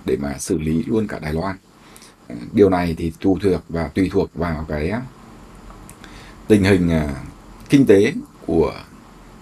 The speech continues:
Hoa Kỳ. Nếu tỷ lệ lạm phát mà tăng gấp đôi, gấp ba nữa thì Hoa Kỳ rất khó để có thể là chi viện cho các nước, ví dụ như là Ukraine hay rằng là bên phía của Hoa Kỳ,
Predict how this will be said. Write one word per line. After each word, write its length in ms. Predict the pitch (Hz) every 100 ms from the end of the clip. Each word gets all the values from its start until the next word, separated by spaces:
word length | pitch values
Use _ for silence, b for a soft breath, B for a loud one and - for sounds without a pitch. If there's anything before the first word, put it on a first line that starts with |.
| - - - - - - - -
Hoa 100 | 107
Kỳ. 200 | - 78 71 - B B B B B -
Nếu 140 | 117
tỷ 180 | 127 107
lệ 220 | 90 78 -
lạm 180 | 90
phát 340 | - 143 180 -
mà 200 | 98 82
tăng 260 | - 113
gấp 100 | 110 -
đôi, 180 | 123 113
gấp 140 | 135
ba 180 | 110 107
nữa 240 | 104 - 175 -
thì 120 | -
Hoa 180 | 82 98
Kỳ 260 | - 82 76
rất 180 | - -
khó 300 | 90 92 -
để 80 | -
có 120 | -
thể 100 | -
là 120 | - -
chi 240 | - 117
viện 220 | 113 - - B B B B -
cho 120 | 90
các 140 | 92
nước, 280 | 117 131 131
ví 120 | 92
dụ 120 | 113 107
như 200 | 87 82
là 200 | 71 69 - B B B -
Ukraine 500 | 98 98 95 95 90 85
hay 220 | 95 87
rằng 160 | 80
là 200 | 71 71 67 -
bên 140 | -
phía 240 | - 78 82
của 240 | 107 76 53 - -
Hoa 100 | 87
Kỳ, 200 | 80 62